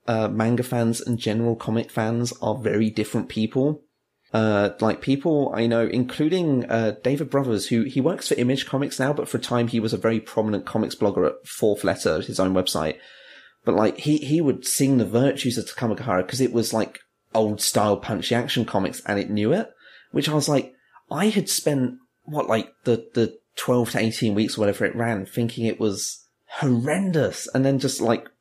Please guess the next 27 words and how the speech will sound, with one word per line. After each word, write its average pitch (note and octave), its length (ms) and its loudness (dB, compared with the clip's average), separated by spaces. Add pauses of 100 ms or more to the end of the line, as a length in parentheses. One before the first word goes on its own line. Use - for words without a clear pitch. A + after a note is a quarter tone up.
people F3+ 280 0
from C3+ 220 4
elsewhere B2+ 680 2 (100)
just A2 340 -6
bigged A#2 240 0
it - 80 2
up B2+ 160 -2
as A2 100 2
being, G2 200 0
like, G2 180 0
really G#2 280 2
good. D3 160 2
And - 140 -8
it, - 260 -2 (640)
it F3 160 -2
hurt F3+ 260 0
my F3+ 120 2
brain D#3+ 300 2
and A2 120 4
it - 80 -8
keeps - 260 -2
making E3+ 260 -2
me D3 80 4
want C#3 260 0
to D3+ 60 -4
reconsider C#3+ 640 0
it, F#3 160 -4